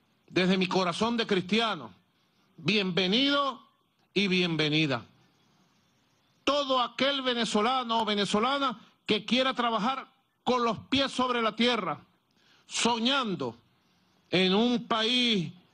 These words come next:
próspero, en un país mejor, pero trabajando en base a la realidad.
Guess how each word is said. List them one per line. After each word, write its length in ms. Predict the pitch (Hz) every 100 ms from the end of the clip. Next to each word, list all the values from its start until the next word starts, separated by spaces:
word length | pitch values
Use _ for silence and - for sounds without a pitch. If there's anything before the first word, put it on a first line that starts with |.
| _ -
próspero, 800 | 247 285 - - 175 127 107 - _ _ _ _ _ _ _ -
en 140 | 170
un 220 | 226 233
país 320 | 240 247 269 233
mejor, 680 | 247 247 247 285 226 147 107 _ _ _ _ _ _ -
pero 240 | 202 208
trabajando 600 | 214 208 196 208 254 240
en 120 | 220
base 320 | 202 226 175 226
a 40 |
la 100 | 220
realidad. 460 | 190 165 151 143